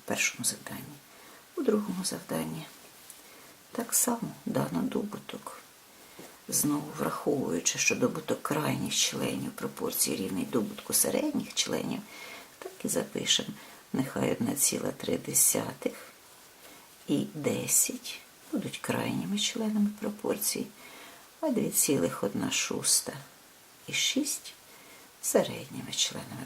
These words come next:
пропорції. Скористаємось властивістю пропорції і запишемо її в іншому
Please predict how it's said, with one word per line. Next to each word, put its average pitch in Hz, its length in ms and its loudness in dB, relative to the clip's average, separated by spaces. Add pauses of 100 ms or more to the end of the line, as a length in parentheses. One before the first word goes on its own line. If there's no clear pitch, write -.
пропорції. - 680 -6 (1700)
Скористаємось 135 920 0
властивістю - 920 2 (580)
пропорції - 800 0 (680)
і 311 140 0
запишемо - 760 0 (600)
її 190 420 0
в 208 120 -2
іншому - 500 0